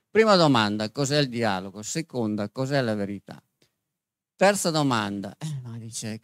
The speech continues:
cos'è la logica? Senza preoccuparsi della verità oggettiva che spetta alla logica, ma, eh, quindi non spetta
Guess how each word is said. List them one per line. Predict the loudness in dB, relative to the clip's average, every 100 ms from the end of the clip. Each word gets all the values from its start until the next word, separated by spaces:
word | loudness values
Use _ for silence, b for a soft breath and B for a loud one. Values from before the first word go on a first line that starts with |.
| _ _
cos'è | -2 4 4
la | 4
logica? | 2 -2 -6 -16 -20 -20 _ _ _ _ _ _
Senza | -4 -4 -2 -4
preoccuparsi | -2 -4 -4 0 2 0
della | -2 0 0
verità | -4 -4 -4
oggettiva | -4 -8 -8 -8 -6 -8
che | -8
spetta | -6 -6 -4 -4 -4 -6
alla | -4 -4
logica, | -6 -8 -10 -8 -10 -10 _ _ _ _
ma, | -20 -20 -20 -20
eh, |
quindi | -10 -4 -2 -2
non | -4 -6
spetta | -6 -2 -2 -4 _ -4 -4